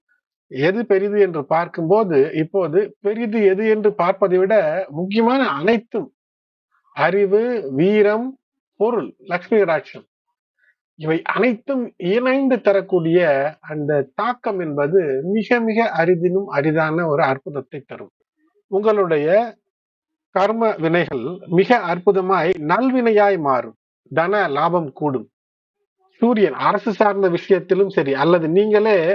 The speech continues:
ஒரு விஷயத்தை சொன்னால் அடுத்தவர் கேட்கக்கூடிய நிலைக்கு அற்புத மாற்றம்.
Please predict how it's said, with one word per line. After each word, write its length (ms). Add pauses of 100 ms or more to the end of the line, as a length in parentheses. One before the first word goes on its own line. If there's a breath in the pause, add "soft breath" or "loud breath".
ஒரு 200
விஷயத்தை 420
சொன்னால் 500
அடுத்தவர் 440
கேட்கக்கூடிய 720
நிலைக்கு 520 (160)
அற்புத 480
மாற்றம். 360